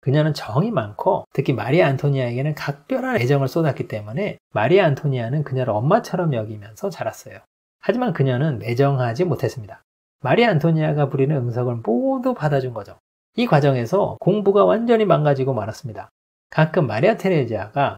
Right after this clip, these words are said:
애들 공부를 점검하기 위해서 과제를 내주곤 했는데요. 그럴 때면 브란다이스 부인이 대신해줬다고 하죠. 과제가 늘 마음에 들었기 때문에 마리아 테레지아로서는 막내딸이 총명하게 잘 자라고 있다,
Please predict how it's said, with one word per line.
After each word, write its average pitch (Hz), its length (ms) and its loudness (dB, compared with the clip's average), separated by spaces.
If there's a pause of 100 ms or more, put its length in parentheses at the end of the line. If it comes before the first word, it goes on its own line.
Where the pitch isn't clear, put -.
애들 175 240 6
공부를 156 340 2
점검하기 156 640 2
위해서 113 300 -2
과제를 127 520 -2
내주곤 113 400 -6
했는데요. 147 640 -4 (280)
그럴 220 280 6
때면 123 400 -2
브란다이스 160 640 0
부인이 127 400 -2
대신해줬다고 123 880 -4
하죠. 131 280 -6 (440)
과제가 233 400 6
늘 208 160 4
마음에 170 320 2
들었기 127 320 0
때문에 110 420 -6 (100)
마리아 170 280 4
테레지아로서는 131 960 -2
막내딸이 175 520 0
총명하게 190 580 -2
잘 180 220 -2
자라고 175 360 0
있다, - 340 -2